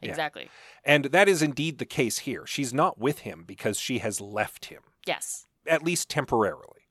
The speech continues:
Speaker 1: And that's one of the reasons why she went to the most extravagant place she could, 'cause she was like, "You know what? It's his money, and I'm angry at him,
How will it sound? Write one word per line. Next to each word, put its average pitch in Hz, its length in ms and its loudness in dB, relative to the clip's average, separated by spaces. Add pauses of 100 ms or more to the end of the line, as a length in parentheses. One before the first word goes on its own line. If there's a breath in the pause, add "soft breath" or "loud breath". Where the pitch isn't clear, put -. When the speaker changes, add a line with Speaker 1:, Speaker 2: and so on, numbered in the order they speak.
Speaker 1:
And 131 260 2
that's 143 280 6
one 147 120 2
of 131 60 0
the 123 60 2
reasons 117 320 -2
why 110 120 4
she 113 140 -4
went 110 240 -2
to 113 80 -8
the 110 80 -2
most 110 340 2
extravagant 98 600 0
place 95 260 -6
she - 160 -8
could, - 300 -10
'cause 101 140 -8
she 117 120 -6
was 104 240 -4
like, 104 200 -2
"You 120 60 -4
know 131 80 -2
what? 147 120 0
It's - 160 -12
his 131 240 -2
money, 107 300 -2
and 98 120 -12
I'm 92 120 -6
angry 98 360 0
at 71 140 -18
him, - 160 -20